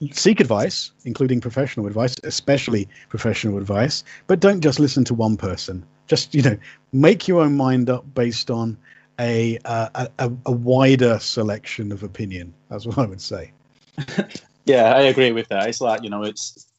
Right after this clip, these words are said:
Speaker 2: for, for me, what's worked more than gait analysis or, you know, even a professional's, like, um,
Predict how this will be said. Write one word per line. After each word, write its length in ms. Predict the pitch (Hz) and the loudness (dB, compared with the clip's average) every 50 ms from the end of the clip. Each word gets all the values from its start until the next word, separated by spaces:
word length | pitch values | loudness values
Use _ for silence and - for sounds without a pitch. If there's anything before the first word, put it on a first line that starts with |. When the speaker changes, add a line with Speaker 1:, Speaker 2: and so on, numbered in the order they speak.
| _ _ _ _ | _ _ _ _
Speaker 2:
for, 200 | - - - - | -10 -10 -10 -6
for 160 | - 156 143 | -2 -2 0
me, 180 | 143 143 131 127 | 2 0 0 0
what's 280 | 113 110 - - - | -2 -4 -6 -6 -8
worked 580 | 127 120 127 127 117 117 117 - - - - _ _ _ _ _ _ - | -6 -4 -4 -2 -4 -4 -6 -10 -16 -18 -20 _ _ _ _ _ _ -8
more 300 | 120 127 135 131 131 127 | -4 -2 0 0 0 0
than 160 | 120 107 107 | -2 -4 -6
gait 280 | 98 - 117 135 139 - | -8 -6 -6 -6 -6 -6
analysis 800 | 110 101 95 90 87 - _ - - - 90 87 110 - - _ _ _ _ _ _ _ - | -8 -12 -12 -12 -12 -16 _ -18 -16 -14 -14 -14 -16 -16 -20 _ _ _ _ _ _ _ -18
or, 440 | - 98 101 98 95 95 95 95 _ _ _ | -12 -8 -6 -6 -6 -6 -8 -10 _ _ _
you 80 | - - | -14 -10
know, 100 | 135 135 | -6 -4
even 160 | 135 143 151 147 | -4 -4 -4 -6
a 40 | |
professional's, 640 | - - - - 110 110 - - 101 101 95 90 87 | -12 -14 -14 -12 -12 -12 -10 -12 -12 -12 -12 -12 -10
like, 260 | 95 90 92 92 - | -8 -8 -8 -8 -8
um, 220 | 101 98 90 90 | -10 -10 -10 -12